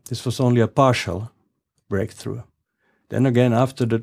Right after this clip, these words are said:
radical or leftist era of the sixties and seventies, the eighties were again different. And then came the end of the Cold War,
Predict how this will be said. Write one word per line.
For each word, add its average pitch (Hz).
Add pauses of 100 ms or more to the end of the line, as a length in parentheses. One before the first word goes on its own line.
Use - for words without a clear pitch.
(120)
radical 110 (340)
or 110
leftist 117
era 113
of 120
the 117
sixties 117
and 113
seventies, 117 (720)
the 127
eighties 123
were 113 (380)
again 120
different. 120 (580)
And 120
then 127
came 117 (1000)
the 117
end 120
of 104
the 107
Cold 110
War, 95